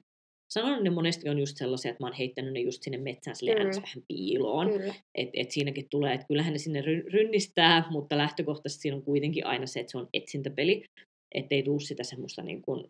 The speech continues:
Speaker 1: hulluna palkan perässä juoksemista, vaan aivot narikassa, koska se kiihdyttää vähän väärällä tavalla, ja sit noille ton verran vauhdikkaille koirille, niin se voi olla myös ihan fyysisesti aika turvatonta, että sit pitäisi olla tosi hyvä pohja siihen, että pystyisi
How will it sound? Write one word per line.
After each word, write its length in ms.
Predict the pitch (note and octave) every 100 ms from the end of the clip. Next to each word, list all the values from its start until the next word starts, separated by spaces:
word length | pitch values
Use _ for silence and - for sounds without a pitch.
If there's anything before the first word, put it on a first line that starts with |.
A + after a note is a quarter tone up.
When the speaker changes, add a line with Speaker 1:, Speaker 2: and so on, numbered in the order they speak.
| _ _ - D#3
Speaker 1:
hulluna 380 | D3 C#3+ B2+ C#3+
palkan 360 | B2 B2+ B2+
perässä 320 | A#2+ A#2+ -
juoksemista, 680 | C3+ A#2 C#3+ - - - A#2+
vaan 300 | A#2+ B2+ D#3
aivot 360 | - C#3+ D3 D3
narikassa, 460 | E3+ D#3+ D#3+ -
koska 240 | - B2+ D3
se 240 | C3+ C3 - _ _ _ _
kiihdyttää 460 | C#3+ D3 A#4 - E4
vähän 200 | C4 G#3+
väärällä 400 | F3 E3+ E3+ D3+
tavalla, 360 | C#3 C#3 C#3 C3
ja 80 |
sit 160 | - B2 - -
noille 340 | C#3 C#3+ C3+ - _ - _ - - -
ton 140 | C#3+
verran 220 | C#3+ C#3+ C#3
vauhdikkaille 460 | C3 C#3+ C#3 C3 -
koirille, 260 | A#2+ -
niin 60 | A#2
se 140 | A#2+
voi 120 | B2 G#2+
olla 100 | -
myös 240 | - -
ihan 160 | C3 C3
fyysisesti 540 | D3 D3 F3 F3+ -
aika 220 | G#3+ G#3+ B3+ _ _ -
turvatonta, 580 | F#3 F3+ F#3 E3+ D3 D3
että 340 | D3 C#3+ - _ _ _ -
sit 140 | C#3
pitäisi 260 | - C#3 D3+
olla 120 | C3+ -
tosi 280 | D3 D3 C#3+
hyvä 140 | C3
pohja 340 | C3 - C3+
siihen, 340 | C3 B2 B2+ G2
että 160 | -
pystyisi 560 | - A2 - - C3